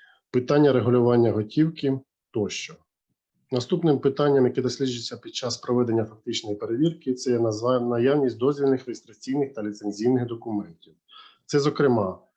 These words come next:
реєстрація Р Р О, П Р Р О, наявність ліцензії, які здійснюються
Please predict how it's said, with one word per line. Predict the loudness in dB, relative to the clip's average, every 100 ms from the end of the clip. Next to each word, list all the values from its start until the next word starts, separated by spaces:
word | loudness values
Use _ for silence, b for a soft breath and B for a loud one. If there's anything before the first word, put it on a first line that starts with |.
| _ _ _
реєстрація | 0 0 0 -2 0 2
Р | 4
Р | 2
О, | 2
П | -2
Р |
Р | -2 0
О, | -2 -2 -8 _ _ _ -6
наявність | -2 2 4 2 0 -2
ліцензії, | -2 -2 -4 -4 -4 -4 -6 -6
які | -8 -10
здійснюються | -10 -10 -8 -6 -6 -6 -10